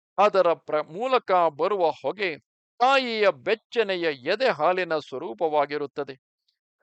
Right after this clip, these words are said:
ಅಲ್ಲೊಂದು ಸಾಮ್ಯತೆಯಿದೆ. ನೀವು ಧೂಮಪಾನ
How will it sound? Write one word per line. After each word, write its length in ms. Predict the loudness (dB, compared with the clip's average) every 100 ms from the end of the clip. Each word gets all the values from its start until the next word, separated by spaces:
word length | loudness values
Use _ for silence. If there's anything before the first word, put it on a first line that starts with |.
| _ _
ಅಲ್ಲೊಂದು 680 | 2 4 2 0 0 0 0
ಸಾಮ್ಯತೆಯಿದೆ. 1040 | -4 -4 -4 -4 -4 -4 -4 -4 -6 -8 _ _ _ _ _
ನೀವು 640 | -6 0 0 0 -4 -4 -10
ಧೂಮಪಾನ 680 | -10 -8 -2 -2 2 2